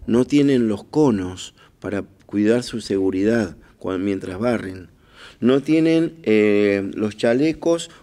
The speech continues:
fluorescentes. No tienen los pantalones fluorescentes.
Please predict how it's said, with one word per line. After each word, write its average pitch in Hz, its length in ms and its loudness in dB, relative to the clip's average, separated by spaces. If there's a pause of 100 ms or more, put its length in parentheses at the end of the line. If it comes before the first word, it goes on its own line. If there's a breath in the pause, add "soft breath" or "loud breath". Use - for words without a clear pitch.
fluorescentes. 107 1400 0 (340 soft breath)
No 120 180 4
tienen 147 320 2
los 131 100 -4
pantalones 113 680 -2
fluorescentes. 98 920 -2